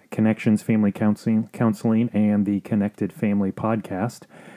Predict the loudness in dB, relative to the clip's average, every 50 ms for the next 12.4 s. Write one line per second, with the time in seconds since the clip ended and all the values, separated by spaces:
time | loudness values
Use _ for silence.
0 | -20 -20 -20 -20 -20 -18 2 6 8 8 8 8 6 6 6 6 8 6 6 6
1 | 6 4 6 6 6 6 6 6 6 6 4 4 4 4 4 4 4 6 6 4
2 | 4 4 4 6 6 6 6 4 4 2 2 2 2 2 2 2 0 0 0 0
3 | -2 -2 0 0 -2 0 2 2 2 2 2 0 0 2 2 2 2 2 2 2
4 | 2 2 2 0 -2 -2 -2 -4 -2 -2 0 0 0 0 -2 -4 -4 -2 0 0
5 | 0 2 2 2 4 4 4 4 4 2 4 4 4 6 6 6 6 6 6 6
6 | 6 4 4 2 2 0 0 0 -2 -10 -20 -20 -20 -20 -20 -20 -8 -2 0 2
7 | 4 4 2 4 4 2 2 4 4 2 2 2 2 0 0 0 -2 -8 -4 0
8 | 2 2 4 2 2 2 2 2 2 2 2 2 2 4 2 2 2 2 2 0
9 | -2 -2 -2 2 2 4 4 2 2 0 -6 -16 -20 -20 -20 -20 -20 -20 -6 2
10 | 4 4 4 4 2 2 6 6 6 6 6 6 4 4 4 2 -2 -10 0 2
11 | 4 4 6 4 4 2 2 2 2 2 2 2 0 0 0 -2 -2 0 2 4
12 | 4 4 4 4 4 2 -2 -8